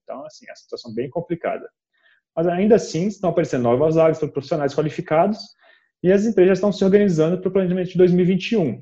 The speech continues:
Então, as, devem aparecer mais vagas nos próximos meses. E para falar sobre esse assunto, dar dicas de mercado, de como se preparar, a gente tá aqui hoje com o Daniel Monteiro, que ele é fundador e gerente da Yellow, que é uma startup de soluções integradas para recruta-, recrutamento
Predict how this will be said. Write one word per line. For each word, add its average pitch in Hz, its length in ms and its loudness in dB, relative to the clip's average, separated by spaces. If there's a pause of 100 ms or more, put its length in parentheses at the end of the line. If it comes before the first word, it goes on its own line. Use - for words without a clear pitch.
(120)
Então, 143 360 -6
as, 131 340 -6
devem 127 320 0
aparecer 160 300 -2
mais 156 260 -2
vagas 127 260 2
nos 156 160 -6
próximos 165 320 0
meses. 104 460 -4 (140)
E 202 160 2
para 202 160 2
falar 151 160 0
sobre 143 180 -4
esse 135 100 -2
assunto, 170 600 0
dar 123 160 4
dicas 123 240 -4
de 131 80 -2
mercado, 139 580 0
de 107 100 -10
como 135 140 -10
se 131 80 -12
preparar, 135 480 2
a - 420 -20
gente 135 120 -8
tá 175 60 0
aqui 170 140 -2
hoje 165 200 4
com 185 140 -2
o 185 60 2
Daniel 185 240 2
Monteiro, 180 520 4 (100)
que - 80 -6
ele 135 80 2
é 131 60 0
fundador 147 600 2
e 190 140 -2
gerente 156 320 0
da 151 80 2
Yellow, 139 480 4
que - 80 -10
é 151 60 -2
uma 143 40 -6
startup 143 380 -4
de - 80 -14
soluções 160 380 -4
integradas 147 640 0
para 151 220 2
recruta-, 147 500 -10
recrutamento 147 840 -4